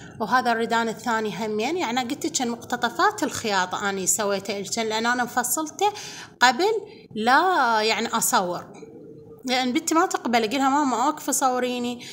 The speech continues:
الستاند، رجله ما أعرف شلون بيها يصير التصوير هيك مثل ما يقولون أعوج." فقلت لها: "ماما، صوريني." ما تقبل. فقلت لها: "خوش." قطيت كان القياسات، والقياسات إن شاء الله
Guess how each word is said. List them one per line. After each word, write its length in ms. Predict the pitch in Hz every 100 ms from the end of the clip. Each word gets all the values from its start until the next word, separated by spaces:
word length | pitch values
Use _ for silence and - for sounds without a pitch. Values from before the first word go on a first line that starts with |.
| - - -
الستاند، 680 | 208 220 - 277 269 226 262 247 240 226 233
رجله 360 | 240 233 233
ما 80 | 254
أعرف 320 | 254 247 247
شلون 280 | - 262 247
بيها 260 | 226 220 220
يصير 380 | 214 - 269 254
التصوير 1000 | 240 226 220 208 202 202 233 - 262 240
هيك 200 | 247 247 247
مثل 360 | 226 233 233
ما 120 | 233
يقولون 300 | 226 240 294
أعوج." 380 | - 196 190 220 262 - - - - - -
فقلت 360 | 254 233 240
لها: 80 | 277
"ماما، 220 | 277 302
صوريني." 460 | 294 349 349 349 359
ما 200 | 330 190
تقبل. 420 | 190 226 202 277
فقلت 500 | 294 - 220 220 -
لها: 200 | 247 226
"خوش." 460 | 226 - 170 175 -
قطيت 440 | 240 - 285 277
كان 140 | 285 254
القياسات، 680 | 240 254 254 247 294 330
والقياسات 560 | 269 233 233 226 240 240
إن 80 | 220
شاء 300 | - 226 220
الله 260 | 220 330